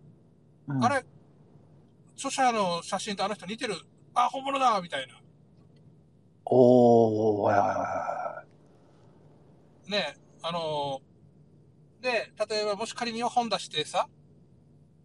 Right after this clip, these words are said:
Speaker 1: はい。
Speaker 2: あの、まあ、サイン会やりますと。
Speaker 1: <laughs> はい。
Speaker 2: もちろんその時には自分から企画はしないわけですよ。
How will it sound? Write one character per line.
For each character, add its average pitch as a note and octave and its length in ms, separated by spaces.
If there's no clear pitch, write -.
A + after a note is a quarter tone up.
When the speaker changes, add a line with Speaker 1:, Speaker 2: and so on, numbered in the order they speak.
Speaker 1:
は C3+ 140
い。 - 100
Speaker 2:
あ E3+ 120
の、 E3 460
ま F3+ 80
あ、 D#3+ 240
サ G#3+ 220
イ G3+ 60
ン F#3 40
会 A3 160
や F#3+ 80
り F3+ 60
ま E3+ 100
す - 100
と。 F3 160
Speaker 1:
<laughs> - 1700
は D3+ 100
い。 - 60
Speaker 2:
も A3 100
ち - 180
ろ C4+ 160
ん A#3+ 60
そ C4 120
の B3+ 80
時 G#3 160
に F3 60
は D3+ 80
自 G3+ 180
分 C#4 180
か A#3+ 80
ら F3+ 60
企 - 220
画 - 60
は D#3 60
し - 160
な A3 80
い G3+ 40
わ F3+ 80
け - 60
で C#3+ 60
す - 100
よ。 - 100